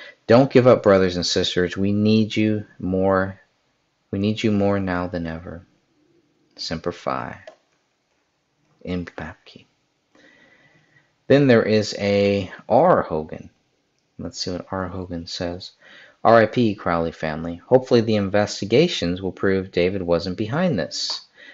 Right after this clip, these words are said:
and evidence will emerge that this was indeed an attack because of this project. Hopefully people will stand strong and support this like never before." So lots of open-minded people being open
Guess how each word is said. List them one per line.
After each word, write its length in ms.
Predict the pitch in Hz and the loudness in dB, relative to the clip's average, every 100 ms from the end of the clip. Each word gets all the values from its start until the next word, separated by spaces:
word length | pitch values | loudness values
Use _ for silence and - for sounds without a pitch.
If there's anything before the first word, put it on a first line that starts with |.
| _ - | _ -10
and 160 | 92 _ | -10 _
evidence 540 | 156 143 85 85 - | 0 2 2 0 -2
will 140 | 87 82 | -2 0
emerge 500 | 85 98 87 78 - | 0 0 0 -2 -4
that 100 | 78 | -4
this 220 | 85 - | -4 -2
was 200 | 90 - | -4 -2
indeed 520 | 85 78 104 113 113 | -8 -6 -2 -2 -2
an 140 | 98 82 | -6 -8
attack 840 | 76 - - 139 85 - - _ - | -8 -12 -4 -2 -2 -6 -20 _ -14
because 560 | 95 - 123 120 110 | -12 -4 0 2 0
of 240 | - 95 90 | -4 -8 -4
this 220 | 92 - | -4 -6
project. 800 | - 95 90 87 - 62 - - _ _ _ _ _ _ - | -8 -4 -2 -2 -6 -8 -14 -20 _ _ _ _ _ _ 0
Hopefully 460 | 135 - 85 82 | 2 2 -4 -4
people 320 | - 82 80 | -6 -10 -8
will 100 | 87 | -8
stand 420 | 82 - 85 85 82 | -8 -6 -4 -4 -4
strong 580 | - 107 104 101 98 - - - _ | -4 0 0 0 -4 -8 -20 -20 _
and 160 | 80 - | -8 -6
support 560 | - - 120 110 - | -12 -2 2 2 2
this 380 | 87 85 - - | -4 -4 -6 -10
like 240 | 82 - | -12 -10
never 520 | 82 85 87 90 87 - | -6 -6 -4 -4 -6 -8
before." 640 | - - - - - 90 - _ _ _ _ _ _ _ - _ _ _ _ _ _ _ | -14 -14 -10 -8 -8 -10 -14 _ _ _ _ _ _ _ -20 _ _ _ _ _ _ _
So 300 | - 95 95 | -2 0 4
lots 260 | 110 135 | 2 2
of 100 | 143 | 2
open-minded 560 | 135 135 117 123 113 107 | 2 2 2 2 2 0
people 360 | 120 120 127 120 | -2 0 2 2
being 300 | 113 107 101 | 2 0 0
open 400 | 104 104 110 | -2 0 -2